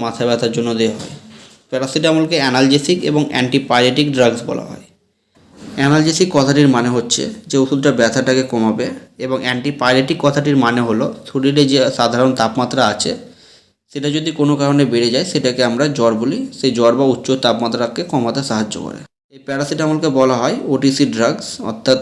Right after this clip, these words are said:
over the counter। Over the counter মানে হচ্ছে যেটা আমরা প্রেসক্রিপশন ছাড়াই নিয়ে নিতে পারি, সেটাকে over the counter মেডিসিন বলা হয়। এই প্যারাসিটামল হাজার মিলিগ্রাম ওষুধটার বাজারে পাইরেজিসিক হাজার নামে পাওয়া যায়। এটা কন্টিনিউ পাঁচ দিন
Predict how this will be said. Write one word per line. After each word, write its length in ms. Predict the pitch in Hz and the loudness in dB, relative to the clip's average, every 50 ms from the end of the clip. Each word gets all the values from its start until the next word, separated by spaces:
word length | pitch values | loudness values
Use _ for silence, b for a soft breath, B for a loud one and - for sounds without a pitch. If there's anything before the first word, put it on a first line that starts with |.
| - - | 0 0
over 200 | 131 120 123 131 131 143 | 0 2 2 0 2 2
the 80 | 143 131 - 117 | 2 2 2 2
counter। 400 | 113 113 110 101 - - - - - - _ _ _ _ _ _ _ _ _ _ _ _ _ _ _ _ _ _ 127 | 2 2 2 0 -2 -6 -10 -12 -16 -20 _ _ _ _ _ _ _ _ _ _ _ _ _ _ _ _ _ _ _
Over 200 | 123 135 147 151 151 | -16 -14 -12 -10 -8
the 60 | 165 165 - | -8 -6 -4
counter 300 | 143 143 147 143 143 147 143 143 | -2 0 0 0 0 0 0 0
মানে 120 | 139 135 127 | 0 0 0
হচ্ছে 180 | 123 - - 156 147 147 | -2 -2 -2 0 0 2
যেটা 160 | 143 139 135 135 | 2 2 2 2
আমরা 140 | 135 139 135 135 | 2 2 2 0
প্রেসক্রিপশন 480 | 131 120 - - - 139 131 - 139 131 | 0 -2 -2 -2 -2 -2 -2 0 0 0
ছাড়াই 260 | 131 131 123 127 127 120 | 0 2 2 2 4 4
নিয়ে 120 | 117 117 113 117 | 2 2 0 0
নিতে 160 | 117 131 117 113 | -2 -2 -2 -2
পারি, 160 | 107 107 131 - - - - | -2 -2 -2 -4 -6 -6 -6
সেটাকে 300 | - 123 123 113 131 170 254 269 - - - - 127 | -4 -4 -4 -4 -2 -4 -4 -6 -8 -12 -8 -6 -4
over 160 | 117 120 117 117 | -2 -2 -2 -2
the 60 | 127 127 - | -2 -2 -2
counter 300 | 117 113 113 110 117 139 139 135 | -2 -2 0 0 0 0 0 -2
মেডিসিন 300 | 117 - 107 104 - 117 110 107 | -2 -2 -4 -4 -4 -2 -2 -2
বলা 140 | 101 95 95 - | -2 -4 -4 -8
হয়। 140 | - - - - - _ _ _ _ _ _ _ - | -12 -14 -18 -20 -20 _ _ _ _ _ _ _ -20
এই 80 | 139 139 139 | -16 -6 -2
প্যারাসিটামল 520 | 139 139 143 143 156 151 156 156 160 160 147 135 | 0 0 0 0 0 0 0 0 0 -2 -2 -2
হাজার 200 | 123 127 139 139 135 | 0 2 2 4 4
মিলিগ্রাম 380 | 139 135 139 131 135 135 151 147 139 123 | 4 4 2 2 0 0 2 2 2 0
ওষুধটার 400 | 123 - 131 120 - 143 151 170 180 123 | 0 -2 -4 -2 0 0 0 0 0 0
বাজারে 280 | 113 113 117 113 120 117 - - | 0 0 0 0 0 0 0 2
পাইরেজিসিক 480 | 110 113 117 123 123 131 131 135 151 139 139 | 2 4 4 4 2 2 0 0 -2 -2 -2
হাজার 200 | 120 117 127 123 120 117 | -2 -2 -2 0 0 0
নামে 160 | 117 123 120 117 - | 0 -2 -2 -2 -2
পাওয়া 200 | 110 107 104 104 101 | 0 0 0 0 -2
যায়। 160 | 101 151 233 269 - - - _ _ _ _ _ _ _ _ _ _ _ _ _ _ - | -2 -4 -4 -6 -10 -14 -20 _ _ _ _ _ _ _ _ _ _ _ _ _ _ -18
এটা 120 | 127 143 147 143 - | -14 -14 -10 -6 -4
কন্টিনিউ 340 | 139 139 139 151 156 165 156 156 | -2 0 0 0 0 0 0 0
পাঁচ 140 | 139 135 131 135 | 2 2 2 2
দিন 100 | 147 143 | 2 2